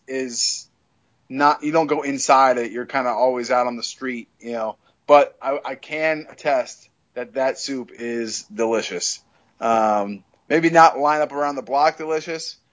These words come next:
but it was, it was pretty amazing. And I was very nervous ordering. Uh, you know, just the, the episode had me spooked. So I, I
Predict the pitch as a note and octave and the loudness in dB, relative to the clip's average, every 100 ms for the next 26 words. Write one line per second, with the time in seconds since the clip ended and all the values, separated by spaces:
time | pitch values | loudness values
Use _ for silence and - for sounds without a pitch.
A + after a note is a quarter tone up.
0 | _ - B2+ B2+ B2+ B2 C3 B2+ - C#3+ | _ -8 -6 -6 -8 -10 -10 -10 -8 -6
1 | C3 C3 A#2+ A#2 A2+ C#3+ D3+ D3+ C3 B2 | -4 -4 -4 -6 -4 4 6 6 2 -8
2 | B2+ D#3 F3 F#3+ E3+ D3+ D3 C3 A2+ - | 0 4 4 4 2 2 2 0 -10 -12
3 | C3 B2+ A2+ F#2+ _ _ _ _ _ - | -12 -12 -14 -16 _ _ _ _ _ -12
4 | A#2+ A#2 A2+ G#2+ G2+ _ _ - A#2+ A2+ | -8 -4 -4 -6 -8 _ _ -12 -8 -6
5 | G#2+ G#2+ C3+ B2+ - _ _ _ _ _ | -8 -10 -4 -4 -6 _ _ _ _ _
6 | C3+ C#3 C#3 D3+ D3 C3+ C#3+ B2+ C3+ B2+ | -4 -2 0 2 2 0 -2 0 -2 0
7 | - - C#3 A2+ - _ _ - B2+ B2+ | -6 -2 -4 -4 -14 _ _ 0 6 8
8 | B2+ B2+ B2 - C3 B2 | 8 6 -2 -4 -2 -2